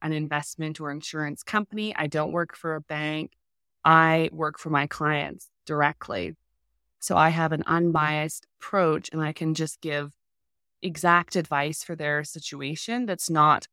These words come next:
tailored or tied to a company. I don't have quotas to fill. There's no pressure like that. I have a managing general agency that makes sure my licensing, education is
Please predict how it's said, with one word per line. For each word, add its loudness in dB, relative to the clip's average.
tailored -4
or -6
tied -2
to 0
a -4
company. -2
I 2
don't 4
have 0
quotas 2
to -4
fill. -4
There's 0
no 0
pressure 0
like -2
that. -2
I -8
have -4
a -2
managing 0
general 2
agency -6
that -2
makes 2
sure 2
my -4
licensing, 0
education -4
is -6